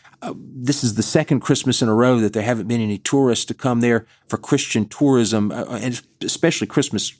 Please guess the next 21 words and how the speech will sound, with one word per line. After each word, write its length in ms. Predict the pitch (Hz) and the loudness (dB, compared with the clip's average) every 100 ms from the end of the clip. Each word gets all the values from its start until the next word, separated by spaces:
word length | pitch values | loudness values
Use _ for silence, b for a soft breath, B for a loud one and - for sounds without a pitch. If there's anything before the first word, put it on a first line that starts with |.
| _ | _
Christmas 500 | - 104 - 113 90 | 0 0 2 0 0
tourism 640 | - 110 98 92 95 95 - b b - | 0 0 2 0 0 -4 -6 b b -8
as 120 | 104 | -4
opposed 280 | 98 113 - | 0 0 0
to 60 | |
Christian 360 | - 147 - 92 | 0 0 0 -4
tourism. 400 | 110 104 98 104 | 0 2 2 0
It's 240 | 107 135 | -2 -4
just 280 | - 143 - | -2 -4 -2
an 60 | 110 | -4
important 360 | 104 143 - | -2 -2 -2
time 220 | - 123 113 | -2 -2 -2
of 60 | |
the 60 | 107 | -2
year, 320 | 123 123 110 b b b - | 0 0 -2 b b b -6
and 140 | 107 | 0
they're 240 | 131 147 143 | 4 4 4
not 260 | 123 113 | 4 2
making 420 | 120 120 123 90 | 2 2 2 -2
it. 160 | 85 85 | -4 -6
And, 240 | 113 110 | -6 -6